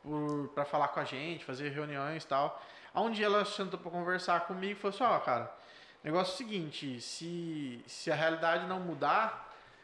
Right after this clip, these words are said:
se a realidade nossa não mudar, o hotel vai fechar." E aí eu falei assim, "Cara, que bom, né? Se o hotel fechar,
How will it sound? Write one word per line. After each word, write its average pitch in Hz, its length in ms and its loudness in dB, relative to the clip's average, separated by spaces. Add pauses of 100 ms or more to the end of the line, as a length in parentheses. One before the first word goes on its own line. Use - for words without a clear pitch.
(240)
se - 140 -4
a - 20 2
realidade 156 420 4
nossa 165 320 0
não 143 140 -2
mudar, 151 540 6
o 147 180 0
hotel 151 260 0
vai 170 140 4
fechar." 175 920 0 (120)
E - 60 -6
aí 190 120 4
eu 214 80 4
falei 302 220 -4
assim, 180 280 -6
"Cara, 196 320 -2
que - 180 -10
bom, 165 280 2
né? 151 120 -2
Se - 140 -6
o 160 220 -4
hotel 175 240 2
fechar, 214 600 -4